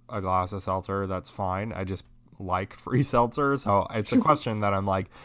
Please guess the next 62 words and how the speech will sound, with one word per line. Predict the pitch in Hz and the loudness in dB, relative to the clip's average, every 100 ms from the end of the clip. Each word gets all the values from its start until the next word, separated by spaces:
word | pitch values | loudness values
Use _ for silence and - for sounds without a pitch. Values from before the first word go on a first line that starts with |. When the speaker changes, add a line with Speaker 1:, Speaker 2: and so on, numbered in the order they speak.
| - - - | -20 -16 -2
Speaker 1:
"Hmm." | 160 143 123 113 107 107 107 | 2 2 2 0 -2 -4 -4
Like, | 139 165 | 2 4
I've | 226 240 | 4 4
been | 220 | 0
places | 165 165 165 170 160 | 4 2 2 -2 -2
where | 165 | 0
they | 165 | 0
charge | 160 156 | 2 0
me, | 151 | 0
like, | 151 151 | -4 -4
almost | 143 147 - | -4 -6 -2
five | 147 139 | -2 0
dollars | 139 135 123 | 2 2 0
for | 120 110 107 104 | 2 4 4 0
a | 78 | -4
glass | 107 101 95 | 2 4 4
of | 101 | 0
seltzer | 107 95 98 95 73 - | 0 0 -2 -2 -4 -2
off | 98 90 | 0 0
tap, | - 92 90 | -2 -4 -4
and | 95 | -6
I'm | 92 | -6
just | 104 | 0
like, | 104 95 - _ - - _ _ 277 | 0 0 -8 _ -20 -20 _ _ -2
Speaker 2:
Okay, | 226 | 2
Speaker 1:
it | 185 | 4
Speaker 2:
that's | 214 | 6
Speaker 1:
shouldn't, | 180 180 | 6 4
Speaker 2:
excessive. | 170 - - - | 0 -4 -8 4
Speaker 1:
it | 165 | 6
shouldn't | 190 180 | 6 6
be, | 180 | 6
like, | 180 180 143 | 6 4 4
the | 143 | 2
soda | 131 131 120 95 | 6 4 4 0
price, | - - - - - | -6 -12 -12 -16 -16
you | - 117 | -2 4
know? | 113 107 104 | 6 4 2
It | 110 | -2
should | 117 | 0
be, | 104 | 0
like, | 107 98 | 0 0
a | 101 | -2
little | 98 95 | -2 -2
bit | 85 | -4
less, | 80 - - - | -8 -10 -14 0
I | 113 | 2
would | 104 95 | 2 0
say. | - | -10
'Cause | - | 0
Speaker 2:
Yeah, | 254 196 120 | 2 2 2
Speaker 1:
you're | 143 | 6
not | 139 | 8
Speaker 2:
I | 139 | 10
Speaker 1:
having, | 277 392 | 8 6
Speaker 2:
would | |
Speaker 1:
like, | 117 | 4
the | 113 | -4
syrups | - 113 107 - | -4 2 2 0
of | 95 | -6
the | 95 | -6
soda. | - 87 - | -8 -12 -12